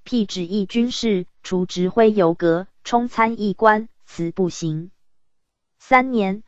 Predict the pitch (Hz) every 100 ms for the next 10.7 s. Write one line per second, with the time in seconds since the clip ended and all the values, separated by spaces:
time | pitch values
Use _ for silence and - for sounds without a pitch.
0 | - - 254 254 254 185 190 185 180 -
1 | 170 175 170 180 - _ - 220 - 208
2 | 170 202 196 208 - - _ _ _ _
3 | _ _ _ _ _ 202 180 247 214 190
4 | 240 240 262 _ - 175 147 247 247 -
5 | 220 180 165 147 - 220 175 160 180 196
6 | 151 _ _ _ _ _ _ _ _ _
7 | _ _ _ _ 240 254 - 175 156 -
8 | 254 226 180 165 214 180 - 226 233 190
9 | 147 - 170 175 - 233 240 220 185 202
10 | 180 - _ - 220 180